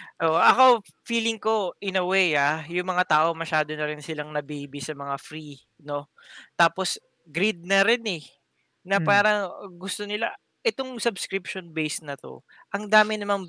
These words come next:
Speaker 1: games na in-offer na libre. Hindi naman to sa pilitan, di ba?
Speaker 2: Hmm.
Speaker 1: Oo. Kaya parang, ah, kung gusto mong ng mga bagong games, bili ka ng mga bagong games, pero don't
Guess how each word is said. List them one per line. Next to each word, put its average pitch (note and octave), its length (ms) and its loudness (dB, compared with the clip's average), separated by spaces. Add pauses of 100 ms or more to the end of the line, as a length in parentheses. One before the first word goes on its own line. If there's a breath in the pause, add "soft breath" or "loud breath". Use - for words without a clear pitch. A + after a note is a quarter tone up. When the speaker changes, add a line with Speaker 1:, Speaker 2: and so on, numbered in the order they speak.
(220)
Speaker 1:
games E3 400 -6
na E3 80 -4
in-offer D#3 560 -4
na D3+ 80 -6
libre. C3 480 -8
Hindi C#3+ 240 -4
naman F#3+ 240 -4
to F3 80 -4
sa D#3 160 0
pilitan, C#3 560 -4
di C3+ 80 -14
ba? B2+ 240 -10 (480 loud breath)
Speaker 2:
Hmm. D3+ 160 -4
Speaker 1:
Oo. C#3+ 180 -2 (300 loud breath)
Kaya A#3+ 240 8
parang, B3 300 6
ah, - 180 -16 (640)
kung A#3 220 -2
gusto A3 180 -4
mong A#3 220 -6 (100)
ng G3+ 240 -6
mga A3 160 2
bagong G3+ 320 4
games, F3 240 -6
bili C4 220 -2
ka E4 100 0
ng D4 80 -4
mga G3+ 160 8
bagong F3 380 6
games, F3 260 -4
pero G#3 220 -2
don't G#3 180 0